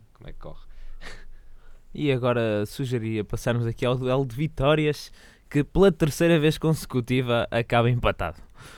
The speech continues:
Speaker 1: <laughs> Sim, é aquelas curiosidades de, de, de dar nomes a clubes e depois <laughs> empate. Não, eh,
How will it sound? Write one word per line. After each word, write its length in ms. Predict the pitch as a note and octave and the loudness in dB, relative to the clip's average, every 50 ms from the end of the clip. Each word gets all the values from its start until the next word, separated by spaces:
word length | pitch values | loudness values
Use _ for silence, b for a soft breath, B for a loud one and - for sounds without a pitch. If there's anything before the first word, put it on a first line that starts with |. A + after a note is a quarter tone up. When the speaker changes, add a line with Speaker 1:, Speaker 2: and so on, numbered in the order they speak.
| B B B | B B B
Speaker 1:
<laughs> 800 | B B B B B B B B - - - - - - - - | B B B B B B B B -20 -20 -20 -20 -20 -20 -20 -16
Sim, 240 | - - F#2+ D2 A2+ | -12 -12 -12 -12 -10
é 180 | - F2+ G2+ G2 | -8 -8 -8 -8
aquelas 480 | F#2 F2 - F#2+ F2+ F2+ E2+ E2 - - | -8 -8 -6 -6 -6 -6 -8 -10 -12 -16
curiosidades 720 | - G#2+ G2 F#2 F2+ F#2 F#2 F#2 F2+ E2+ E2 - - - | -14 -12 -10 -8 -8 -6 -6 -4 -6 -6 -8 -14 -18 -16
de, 40 | D#2+ | -14
de, 680 | F2+ F#2+ G2 F#2 F2+ F2+ F2+ - - F2 E2+ E2+ E2+ | -10 -8 -6 -6 -6 -8 -10 -10 -12 -14 -12 -12 -14
de 40 | - | -14
dar 140 | - F2+ F2+ | -16 -16 -14
nomes 300 | F#2+ F#2 F2 F#2 F#2 F#2+ | -14 -14 -14 -14 -12 -12
a 40 | F2+ | -14
clubes 380 | - - - F#2+ F#2 F2 E2 | -12 -10 -10 -8 -8 -8 -10
e 120 | E2+ E2 E2 | -12 -14 -12
depois 300 | - - F#2+ F2+ - C#3 C3 - - - | -10 -6 -2 -2 0 0 0 -2 -4 -8
<laughs> 240 | - G3 G#3 G3+ - - | -12 -12 -12 -12 -12 -12
empate. 340 | G#2 F#2+ - - - - - | -12 -10 -10 -12 -14 -12 -10
Não, 120 | G2+ G2 F2 - | -10 -10 -8 -6
eh, 600 | G2 G#2 G2+ G2 G2 G2 F#2+ F#2+ G2 G2 G2 | -6 -6 -4 -4 -4 -6 -6 -8 -10 -12 -14